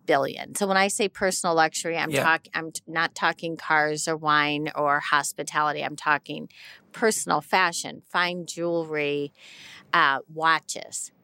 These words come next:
Speaker 1: Okay, that's it. Men's and women's,
Speaker 2: Yeah.
Speaker 1: sixty billion. Oh, and some high-end cosmetics.
Speaker 2: Right.
Speaker 1: Still a small portion. So then you think, what happens?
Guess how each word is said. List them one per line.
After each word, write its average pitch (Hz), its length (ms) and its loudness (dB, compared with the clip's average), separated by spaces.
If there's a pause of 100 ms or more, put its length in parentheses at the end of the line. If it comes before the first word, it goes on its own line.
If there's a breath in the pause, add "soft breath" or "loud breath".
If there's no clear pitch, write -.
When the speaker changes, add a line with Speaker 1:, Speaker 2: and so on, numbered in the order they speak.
(560)
Speaker 1:
Okay, 208 240 2 (540)
that's 196 260 0
it. 269 200 2 (140)
Men's 196 400 0
and 185 100 -2
women's, 160 400 -2
Speaker 2:
Yeah. 131 140 0
Speaker 1:
sixty 233 380 2
billion. 170 500 2
Oh, 190 120 6
and 180 200 -4
some 170 360 -2
high-end 151 440 -2
cosmetics. - 800 -6
Speaker 2:
Right. - 240 -4
Speaker 1:
Still 175 300 2
a 156 60 2
small 156 340 2
portion. - 560 -6 (440 loud breath)
So 226 180 4
then 226 220 4
you 240 100 4
think, 202 280 0
what 208 160 4
happens? 170 640 -2